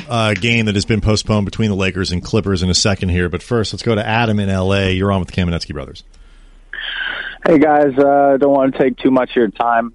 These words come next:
Speaker 2: Uh, you know, I just wanted to focus on, you know, a lot of the positive,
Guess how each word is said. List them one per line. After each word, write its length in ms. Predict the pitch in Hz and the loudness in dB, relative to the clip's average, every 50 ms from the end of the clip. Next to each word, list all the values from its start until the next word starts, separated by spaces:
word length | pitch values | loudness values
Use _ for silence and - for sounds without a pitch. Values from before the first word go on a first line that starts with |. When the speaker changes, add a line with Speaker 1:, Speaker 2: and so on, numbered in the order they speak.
| - - - | -16 -6 -2
Speaker 2:
Uh, 580 | 107 110 110 107 107 107 107 107 107 107 110 110 - | 0 0 2 2 2 2 2 2 2 2 0 -2 -6
you 80 | - 117 | -6 -2
know, 120 | 117 113 | 0 0
I 60 | 113 117 | 0 0
just 180 | - 123 - | -2 -4 -2
wanted 240 | 143 143 131 123 113 | 0 2 2 2 2
to 60 | - | 0
focus 360 | - 127 117 113 - 107 98 - | 0 0 0 0 -2 -6 -4 -2
on, 320 | - 110 104 101 98 98 95 | -2 0 0 2 0 0 -2
you 100 | 95 95 - - - - - - - - - - | -2 -6 -10 -16 -20 -20 -20 -20 -20 -20 -10 -4
know, 280 | 101 95 92 95 92 - - | 0 0 2 2 2 2 2
a 60 | 87 | 2
lot 240 | 98 101 101 101 98 | 2 2 2 2 2
of 180 | 101 92 87 - - _ _ | 0 -2 -4 -10 -20 _ _
the 80 | - 98 | -6 -4
positive, 640 | - - 110 101 98 92 - - 92 87 85 80 | -2 -2 0 0 -2 -4 -4 -2 -2 -2 -2 -4